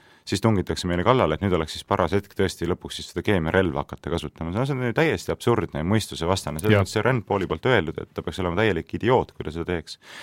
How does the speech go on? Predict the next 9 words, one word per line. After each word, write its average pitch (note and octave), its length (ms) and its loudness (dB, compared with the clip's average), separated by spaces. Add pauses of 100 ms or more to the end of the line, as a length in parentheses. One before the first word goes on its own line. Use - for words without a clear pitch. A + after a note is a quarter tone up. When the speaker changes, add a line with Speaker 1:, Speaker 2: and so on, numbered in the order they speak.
(380)
Speaker 1:
äh, C#2+ 1000 0
on A#2+ 300 4
oluline, D#2 400 2 (200)
sest - 200 -6
kui A#2 120 6
meil G#2+ 140 2
puuduvad G2 400 0
selged A2+ 300 0
faktid, - 480 0